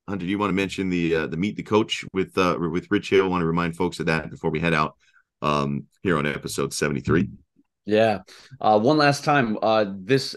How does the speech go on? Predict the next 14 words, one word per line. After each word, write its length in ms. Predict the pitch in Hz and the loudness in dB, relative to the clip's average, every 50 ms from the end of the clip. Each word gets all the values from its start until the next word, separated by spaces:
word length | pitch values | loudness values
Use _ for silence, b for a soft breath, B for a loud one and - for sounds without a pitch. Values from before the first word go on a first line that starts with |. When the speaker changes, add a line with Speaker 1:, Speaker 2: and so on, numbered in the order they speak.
| - | -2
Speaker 2:
episode 400 | 123 127 110 - 127 - 147 139 | 0 0 0 -2 -2 0 2 2
will 80 | 135 123 | 2 0
be 200 | 104 120 - - 110 | -2 -6 -6 -4 -4
airing, 500 | 117 120 127 127 127 131 135 131 127 - - | -2 -2 -2 -2 0 0 -2 -2 -4 -6 -6
uh, 180 | 113 113 110 | -4 -4 -4
tomorrow 460 | 107 - 117 110 107 113 120 123 123 113 | -4 -4 -4 -2 0 0 2 2 0 0
on 160 | 104 98 95 | -2 -4 -8
Thursday 560 | - _ - 113 113 120 117 120 - 131 127 | -8 _ -2 0 0 0 -2 -2 -2 -2 -2
the 100 | 117 110 | -2 -2
nineteenth. 580 | 110 110 110 107 95 - - 120 123 127 131 131 | -4 -4 -4 -4 -6 -4 -2 0 0 0 -2 -4
So 260 | - - 113 104 98 | -2 0 0 0 0
tonight, 540 | 95 - - 104 110 127 131 - - - - _ b b b b b b b b b _ | -2 -4 -4 -2 0 0 0 -2 -6 -12 -20 _ b b b b b b b b b _
tonight, 460 | - 104 110 117 117 104 - - - b b b b b b b b | -8 -4 -2 0 0 0 -2 -6 -18 b b b b b b b b
um, 440 | - 104 104 104 104 101 101 - | 0 2 2 4 4 2 0 -2